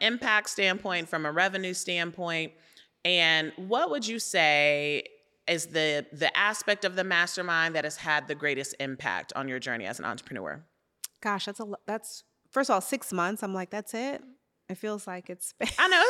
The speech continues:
Speaker 1: It feels like we've been going together real bad, but it's only been six months,
Speaker 2: Well, I was,
Speaker 1: girl.
Speaker 2: like, stalking you online for a while.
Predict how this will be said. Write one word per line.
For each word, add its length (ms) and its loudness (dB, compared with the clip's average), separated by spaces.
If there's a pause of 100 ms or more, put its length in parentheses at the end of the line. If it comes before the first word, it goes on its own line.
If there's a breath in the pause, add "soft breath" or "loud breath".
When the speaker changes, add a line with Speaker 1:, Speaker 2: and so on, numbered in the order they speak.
Speaker 1:
It 60 6
feels 200 6
like 120 8
we've 100 0
been 140 4
going 180 6
together 240 6
real 180 6
bad, 340 4
but 100 6
it's 100 6
only 200 8
been 140 10
six 200 8
months, 180 6
Speaker 2:
Well, 80 10
I 100 10
was, 80 6
Speaker 1:
girl. 60 4
Speaker 2:
like, 160 6
stalking 380 4
you 80 0
online 300 2
for 120 2
a 60 4
while. 280 8